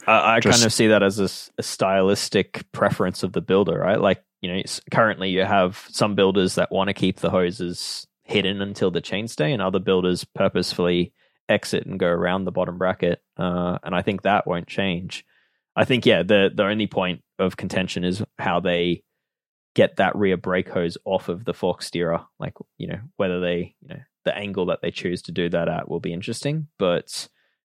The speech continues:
Speaker 1: and, and whether they're doing anything to mitigate the risk of the hose rubbing the steerer from there. Uh, but yeah, I mean, otherwise, like, there's nothing stopping you from fitting this, this fork and cockpit to an existing bike.
Speaker 2: I guess I'm just thinking, like,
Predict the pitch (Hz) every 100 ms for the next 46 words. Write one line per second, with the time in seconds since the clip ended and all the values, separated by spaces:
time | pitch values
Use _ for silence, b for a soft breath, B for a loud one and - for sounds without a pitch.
0 | - 101 98 101 90 - 104 98 92 90
1 | 95 90 87 90 85 87 90 85 87 82
2 | 80 - 85 82 - 85 80 - _ _
3 | _ _ - 90 95 95 104 95 95 110
4 | 107 107 - 113 135 151 - 120 113 156
5 | 190 - _ _ _ _ _ 98 92 92
6 | 90 90 107 117 95 95 90 87 - -
7 | 107 110 98 95 - 143 131 127 127 -
8 | 107 - 95 - 98 - 101 95 92 -
9 | - - 98 - 98 - 90 - 92 -
10 | 92 - 92 87 95 87 80 82 87 82
11 | - _ _ _ _ _ _ _ _ _
12 | 113 117 107 107 92 107 95 90 87 -